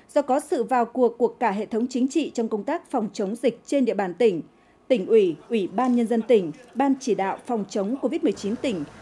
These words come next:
các sở ngành địa phương tích cực vào cuộc, đã ban hành triển khai kịp thời, hiệu quả nhiều văn bản chỉ đạo công tác phòng chống dịch,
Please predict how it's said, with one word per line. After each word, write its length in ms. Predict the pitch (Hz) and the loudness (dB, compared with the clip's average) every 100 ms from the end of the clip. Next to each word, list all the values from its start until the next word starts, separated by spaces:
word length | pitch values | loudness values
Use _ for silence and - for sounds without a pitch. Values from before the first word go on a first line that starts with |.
| - | -6
các 140 | 359 - - | -6 -4 -2
sở 140 | 240 | -2
ngành 280 | 185 214 196 | 0 -4 -2
địa 140 | 226 226 | -2 0
phương 220 | 302 311 277 - | 0 2 2 -2
tích 120 | 381 | -2
cực 180 | 214 - | -2 0
vào 140 | 190 - | -4 0
cuộc, 160 | 202 190 - - 214 | -2 -2 -8 -8 -2
đã 80 | |
ban 180 | 247 247 | 0 0
hành 220 | 226 196 190 | -2 -4 -4
triển 200 | 247 185 | -2 -2
khai 240 | - 254 | -2 -4
kịp 200 | 254 233 - | -4 -8 -2
thời, 300 | 226 214 196 | 4 4 4
hiệu 180 | 240 - | 0 0
quả 280 | 247 220 165 - _ | 2 0 -2 -12 _
nhiều 220 | 240 247 | 2 4
văn 260 | 233 311 285 | 4 2 2
bản 240 | 247 175 175 | 2 -2 -6
chỉ 200 | - 226 | -6 -2
đạo 240 | 180 185 - | 0 0 -2
công 180 | 214 | -6
tác 200 | 220 339 | -6 -6
phòng 160 | 262 190 | -4 -6
chống 180 | - 202 | -6 -4
dịch, 240 | 262 - | -2 -2